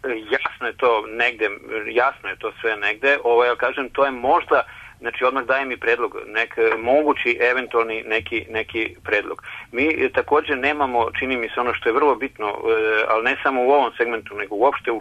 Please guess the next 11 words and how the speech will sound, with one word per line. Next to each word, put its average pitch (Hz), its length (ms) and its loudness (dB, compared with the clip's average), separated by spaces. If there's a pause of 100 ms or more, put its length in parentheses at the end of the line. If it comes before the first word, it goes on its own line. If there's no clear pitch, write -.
funkcionisanju 113 600 -6
cele 113 320 2
zemlje, 110 320 -2 (300)
mi 123 140 -6
nemamo, 135 440 0
e, 117 60 2 (420)
institucije 117 680 -4
koje 104 280 -2
žive 117 280 -2
i 104 40 0
rade 110 360 0